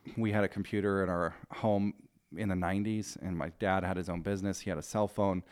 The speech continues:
Like, I grew up with this kind of technology as it, as it kind of spiraled. Um, but it's different now. It's a lot quicker and a lot more harmful. And there's a lot of, like, social bullying going on.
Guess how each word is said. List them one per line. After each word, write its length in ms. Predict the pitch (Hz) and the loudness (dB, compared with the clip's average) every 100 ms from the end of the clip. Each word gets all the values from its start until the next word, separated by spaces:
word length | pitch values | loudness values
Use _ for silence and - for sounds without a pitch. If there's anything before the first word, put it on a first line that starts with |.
| - - - | -18 -6 -2
Like, 260 | 98 - - - | -2 -4 -20 -2
I 100 | - 110 | 2 2
grew 220 | 107 101 | 4 6
up 240 | 104 - | 4 0
with 220 | 110 104 | -4 -2
this 360 | 110 104 - - - | 0 -2 -2 -8 -6
kind 160 | 110 | -4
of 80 | 98 | -2
technology 580 | - 92 98 85 92 98 | -4 -4 -2 0 0 -2
as 100 | 85 | -4
it, 80 | 82 - | -6 -8
as 200 | 85 80 | -8 -6
it 140 | 80 - - | -8 -10 -14
kind 160 | - 78 | -8 -8
of 100 | 76 - _ | -10 -18 _
spiraled. 720 | - - - 85 95 101 113 - - - - - - | -10 -6 -2 0 0 -4 -6 -12 -20 -16 -12 -10 -2
Um, 540 | 95 87 80 80 87 - _ - - - - - _ | -2 0 -2 -6 -10 -16 _ -20 -20 -20 -20 -20 _
but 120 | - 107 | 4 4
it's 120 | - | 4
different 320 | 107 - 80 | 0 0 -4
now. 240 | 62 57 - - - | -6 -8 -10 -20 -6
It's 340 | 113 104 - - | -4 -4 -6 -2
a 80 | 98 | 2
lot 220 | 90 85 | 2 0
quicker 380 | - 101 95 92 | -4 -4 0 0
and 80 | 87 | 0
a 40 | |
lot 180 | 80 78 | -4 -4
more 100 | 82 | -6
harmful. 580 | 78 82 78 - 55 71 - - | -8 -6 -6 -6 -6 -6 -10 -8
And 340 | 101 87 78 - | -4 -4 -6 -10
there's 240 | - 107 92 | -4 -2 2
a 40 | |
lot 140 | 95 92 | 2 0
of, 200 | 85 - 98 | -2 -10 -6
like, 240 | 82 82 | -6 -6
social 400 | - 110 95 107 | -4 -2 0 0
bullying 460 | 92 95 98 95 101 | 0 0 2 2 2
going 280 | 98 95 98 | 2 2 2
on. 260 | 95 101 | 2 0